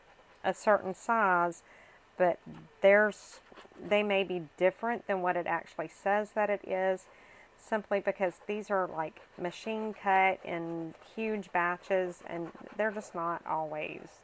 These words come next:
they're not done right, you know. But it is a cheap notebook, so I'm not stressed over it. We will just have to adapt.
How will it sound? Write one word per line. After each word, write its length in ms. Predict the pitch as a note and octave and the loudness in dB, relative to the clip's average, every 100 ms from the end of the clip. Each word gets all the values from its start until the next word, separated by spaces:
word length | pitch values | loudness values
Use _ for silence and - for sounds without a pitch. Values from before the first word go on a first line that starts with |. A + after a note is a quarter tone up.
| - - - _ - - - | -20 -20 -20 _ -20 -18 -8
they're 140 | D#3+ | -4
not 260 | D#3+ - - | -4 -6 -6
done 260 | - - - | -8 -8 -10
right, 300 | - - - | -10 -10 -8
you 100 | F#3+ | -4
know. 300 | F3 - - - - - - - - - - - | -4 -6 -12 -14 -20 -20 -20 -20 -20 -20 -12 0
But 260 | F3 E3+ - | 2 2 -2
it 120 | - G3 | -2 2
is 200 | G3 F#3 | 2 0
a 40 | |
cheap 300 | - F#3 - | -6 -8 -6
notebook, 460 | D#3+ - - - - | -6 -6 -6 -6 -6
so 220 | - E3+ - | -2 -2 -2
I'm 120 | E3 | -8
not 200 | D#3+ - | -8 -10
stressed 440 | - G3 F#3+ - | 0 2 2 0
over 360 | - F3+ E3 F3 | -4 -2 0 -2
it. 100 | G#3+ - - - - - - - - _ _ _ - - | -4 -8 -20 -20 -20 -20 -20 -20 -20 _ _ _ -20 -8
We 120 | F3 | -8
will 120 | D#3+ E3 | -6 -10
just 240 | E3 - | -12 -12
have 200 | D3+ - | -12 -12
to 120 | - - | -10 -6
adapt. 720 | A#3+ F#3+ D#3+ D#3+ G#3 - - | -4 -2 -2 0 -2 -4 -20